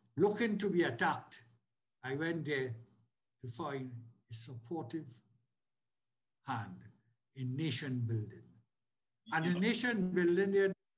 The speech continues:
Speaker 1: differences of opinion. And we are able to trash that out in a way that, that I think his audience, um, enjoyed,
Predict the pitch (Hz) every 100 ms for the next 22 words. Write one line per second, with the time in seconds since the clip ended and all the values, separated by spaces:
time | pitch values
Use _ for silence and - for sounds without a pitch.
0 | _ _ 214 202 190 196 190 233 208 147
1 | - - _ _ _ _ _ _ _ _
2 | _ _ _ _ 147 143 143 151 156 143
3 | 147 151 151 147 147 117 - 156 - 151
4 | 120 135 117 113 113 - - _ _ _
5 | _ _ _ _ _ _ _ 123 127 123
6 | 131 135 131 123 120 - - _ _ _
7 | _ 127 117 - - - - 120 117 139
8 | 127 - - - 123 151 175 147 117 104
9 | - - - _ _ _ _ _ 107 101
10 | 110 117 110 110 107 113 - 127 113 131
11 | 175 208